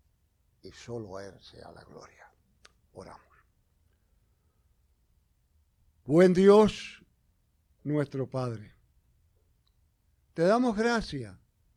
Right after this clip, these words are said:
porque tú nos has rescatado,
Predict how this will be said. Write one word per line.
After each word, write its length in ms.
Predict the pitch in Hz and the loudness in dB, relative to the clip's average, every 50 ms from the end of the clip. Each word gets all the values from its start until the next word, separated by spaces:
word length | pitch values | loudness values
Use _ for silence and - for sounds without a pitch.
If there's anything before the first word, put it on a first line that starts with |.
| _ _ _ _ _ _ _ _ _ _ _ _ _ _ _ _ _ _ _ _ _ _ _ _ | _ _ _ _ _ _ _ _ _ _ _ _ _ _ _ _ _ _ _ _ _ _ _ _
porque 340 | - 143 139 131 - 156 139 | -6 -6 -6 -4 -6 -6 -6
tú 180 | - 175 180 180 | -2 0 0 0
nos 280 | 185 170 160 143 - | 0 -2 -4 -4 -6
has 260 | 160 156 151 - - 143 | -6 -6 -6 -8 -10 -10
rescatado, 880 | 139 131 - - - 135 127 120 - 135 139 143 139 139 135 131 131 | -12 -12 -14 -12 -12 -12 -12 -8 -8 -6 -6 -6 -6 -8 -10 -14 -18